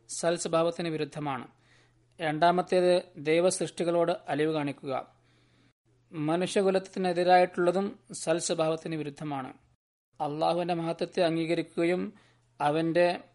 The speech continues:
കടമകൾ നിറവേറ്റുകയും അവനെ ആരാധിക്കുകയും ചെയ്യുന്നില്ല, അവന്റെ വാക്കുകളെ ശ്രദ്ധാപൂർവം കേൾക്കുന്നില്ല എങ്കിൽ, അതുപോലെ അവന്റെ തൃപ്തി കരസ്ഥമാക്കാൻ ശ്രമിക്കുന്നില്ല എങ്കിൽ, അത് സൽസ്വഭാവമല്ല. അതുപോലെ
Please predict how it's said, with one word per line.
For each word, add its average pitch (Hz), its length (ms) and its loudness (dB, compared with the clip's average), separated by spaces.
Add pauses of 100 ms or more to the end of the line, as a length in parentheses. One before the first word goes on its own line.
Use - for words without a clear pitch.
(640)
കടമകൾ 175 340 4
നിറവേറ്റുകയും 170 840 0 (420)
അവനെ 165 320 -2
ആരാധിക്കുകയും 170 680 2
ചെയ്യുന്നില്ല, 156 680 -2 (360)
അവന്റെ 165 240 0
വാക്കുകളെ 165 500 4
ശ്രദ്ധാപൂർവം 170 680 2
കേൾക്കുന്നില്ല 160 840 0
എങ്കിൽ, 156 440 -4 (720)
അതുപോലെ 185 440 4
അവന്റെ 175 380 2
തൃപ്തി 190 640 0 (220)
കരസ്ഥമാക്കാൻ 175 540 0
ശ്രമിക്കുന്നില്ല 165 640 -2
എങ്കിൽ, 160 420 0 (340)
അത് 165 60 -8
സൽസ്വഭാവമല്ല. 151 1000 -2 (1500)
അതുപോലെ 175 480 4